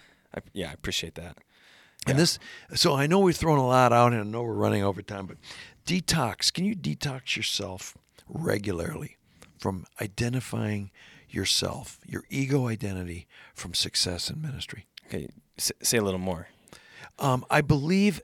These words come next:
Speaker 2: and it's just natural. It's natural
Speaker 1: Uh-huh.
Speaker 2: for me. Hey, look, I'm, I'm a church planter. I do, uh, uh, multi,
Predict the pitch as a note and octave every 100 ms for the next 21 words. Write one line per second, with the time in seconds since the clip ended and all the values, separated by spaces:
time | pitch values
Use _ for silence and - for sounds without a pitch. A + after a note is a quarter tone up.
0 | - B2+ A#2 D#3+ - C#3+ C#3+ - F#2 -
1 | - A2 A#2 A#2+ A#2 C3+ C3+ - C3+ C#3+
2 | - - C3 - - C#3+ D3+ - B2+ -
3 | B2+ A#2 A2+ A2 - - - - A2+ B2
4 | C3 B2+ G#2+ - - - - G2+ F#2 -
5 | - G2 E2+ G2+ A2+ A#2 A#2 G#2 G2+